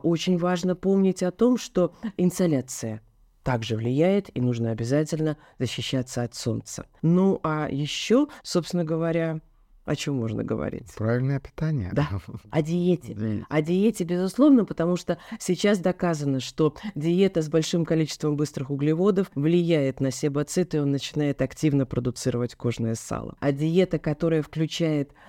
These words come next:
Speaker 1: а, молочные продукты, причем обезжиренные или со сниженным содержанием жира, также влияет на себоцит посредством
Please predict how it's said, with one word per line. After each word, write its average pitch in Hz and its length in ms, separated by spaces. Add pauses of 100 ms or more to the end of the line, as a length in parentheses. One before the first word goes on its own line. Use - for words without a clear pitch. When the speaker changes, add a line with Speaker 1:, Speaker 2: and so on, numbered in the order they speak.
(140)
Speaker 1:
а, 143 180
молочные 147 560
продукты, 151 720 (160)
причем 151 380
обезжиренные 143 880
или 143 400
со - 180
сниженным 131 540
содержанием 131 720
жира, 165 360 (280)
также 165 480 (160)
влияет 147 480
на 135 100
себоцит 139 680
посредством 135 640